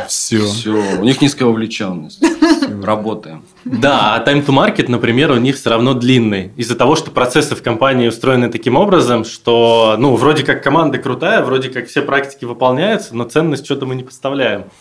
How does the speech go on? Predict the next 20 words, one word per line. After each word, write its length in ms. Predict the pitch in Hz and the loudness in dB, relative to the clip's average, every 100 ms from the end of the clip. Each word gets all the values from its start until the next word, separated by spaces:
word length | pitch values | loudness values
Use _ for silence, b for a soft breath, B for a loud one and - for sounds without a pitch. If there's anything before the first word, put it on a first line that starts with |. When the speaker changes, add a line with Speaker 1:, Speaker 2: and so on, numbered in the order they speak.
| B | B
Speaker 1:
Мгм. 300 | 120 117 113 | -10 -10 -4
Speaker 3:
И 160 | 117 120 | 0 2
тут 200 | 135 165 | 2 0
проблема 420 | 127 127 147 147 | 0 2 2 2
тогда 260 | 131 131 127 | 0 0 2
выше, 320 | 156 254 151 | 2 0 -2
ты 200 | - 120 | -2 0
идешь 300 | 120 139 135 | 2 0 0
на 80 | 127 | -2
уровень 300 | 135 131 123 | 0 0 0
компании 500 | 123 117 170 208 147 | -4 -2 0 2 2
для 140 | 120 | 0
того, 180 | 117 131 | 0 0
чтобы 240 | 139 120 | -2 -4
менять 320 | 117 123 147 143 | -2 0 0 -2
какие-то 220 | 120 135 | -6 -6
системные 480 | - - 151 143 120 | -8 -4 0 0 -2
процессы 440 | 117 107 147 147 | -4 -4 -4 -6
в 60 | - | -6
компании. 540 | 123 123 110 101 95 | -6 -2 -2 -2 -8